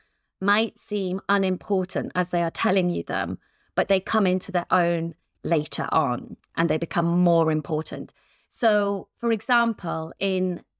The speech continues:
Just Between Us, Kylie leaves behind two boys,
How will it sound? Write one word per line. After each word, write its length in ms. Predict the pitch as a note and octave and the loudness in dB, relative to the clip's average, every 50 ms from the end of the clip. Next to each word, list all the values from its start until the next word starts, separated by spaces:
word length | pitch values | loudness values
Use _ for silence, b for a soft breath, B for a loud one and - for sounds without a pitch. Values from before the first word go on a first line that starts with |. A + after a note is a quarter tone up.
| _ | _
Just 320 | - G#3 G3 F3 - - - | 0 0 0 0 0 -6 -10
Between 440 | F#3 - - - F#3 F3 D#3+ E3 | -10 -10 -6 -4 -4 -2 -2 -2
Us, 440 | E3 D#3+ C#3+ B2+ G#2+ G#2+ A#2+ - - - _ - | -2 -2 -4 -4 -6 -8 -10 -12 -12 -14 _ -4
Kylie 380 | - G3+ G3 F#3+ F#3+ F#3 F3 | 0 2 2 4 4 2 2
leaves 200 | E3+ E3 D#3 - | 2 0 -2 -2
behind 360 | - E3+ D#3 E3 E3 D3+ D3+ | -4 -4 -4 -2 -2 -2 -4
two 220 | - - - F#3 E3+ | -4 -2 -2 -2 0
boys, 440 | - D#3 D3 C#3+ C#3+ - - - | 0 0 -2 -2 -4 -6 -10 -10